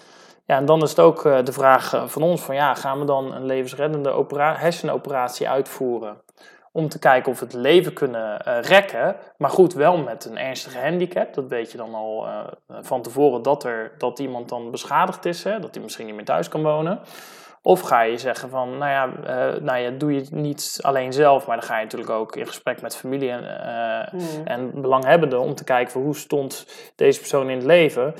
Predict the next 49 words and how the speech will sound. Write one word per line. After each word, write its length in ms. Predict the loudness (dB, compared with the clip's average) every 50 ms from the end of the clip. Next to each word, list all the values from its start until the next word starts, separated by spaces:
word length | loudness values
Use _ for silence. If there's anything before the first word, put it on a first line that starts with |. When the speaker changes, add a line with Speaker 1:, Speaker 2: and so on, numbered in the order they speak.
| -16 -20 -12 -4
Speaker 1:
En 180 | -2 0 2 2
als 120 | 2 4
nou 180 | 4 2 2 6
blijkt 320 | 8 8 8 8 6 4
dat, 360 | -2 -2 -2 -4 -12 -12 -10 -4
dat 200 | -4 -4 -4 -2
zo 140 | 0 0
iemand 500 | 0 0 0 -4 -6 -6 -8 -10 -12 -10 -8
alleen 300 | -4 -2 2 2 2 2
maar 100 | 2 -2 0
verder 260 | 2 0 2 2 4
wilde 260 | 4 6 6 6 4
in 80 | 0 -6
goede 280 | 0 0 0 0 0
kwaliteit 520 | 0 0 0 0 0 0 0 0 0 0 -4
van 140 | -6 -4
leven, 240 | -2 0 0 -2 -2
dan 100 | -4 -4
kan 120 | -4 -4 -4
je 60 | -4
ervoor 160 | -6 -10 -12
kiezen 240 | -8 -8 -8 -8 -6
van, 120 | -6 -6
nou 160 | -4 -4 -4
ja, 80 | -4 -6 -6 -10 -12 -2
dan 240 | 0 0 0 0 -2
is 160 | -6 -6 -6
zo'n 160 | -8 -8 -4
levensreddende 560 | -2 -2 -2 -2 -4 -4 -4 -4 -2 -2 -2
operatie 560 | -2 -4 -4 -4 -2 0 0 0 0 -2 -6 -4
niet 180 | -4 -6 -6
in 180 | -10 -10 -6 -6
het 100 | -4 -2
belang 280 | 0 0 0 -2 -2 -6
van 120 | -6 -6
de 60 | -6 -8
patiënt. 460 | -8 -6 -4 -4 -4 -4 -6 -12 -18 -20 -20 -20 -20 -20 -20 -18 _
Maar 120 | -2 0 4
dit 180 | 4 4 2
soort 160 | 2 -2 -2 0
discussies, 580 | 0 -2 -2 -2 -2 -2 -2 -4 -8 -8 -4
ja, 180 | -2 -2 0 0
die 120 | 0 0
worden 220 | 0 2 2 2 2
vaak 240 | 2 0 0 0 -2
gevoerd 400 | -8 -4 0 2 4 4 4 2
en 140 | 0 -2 0
als 200 | 0 0 0 -2
het 280 | -6 -10 -12 -16 -18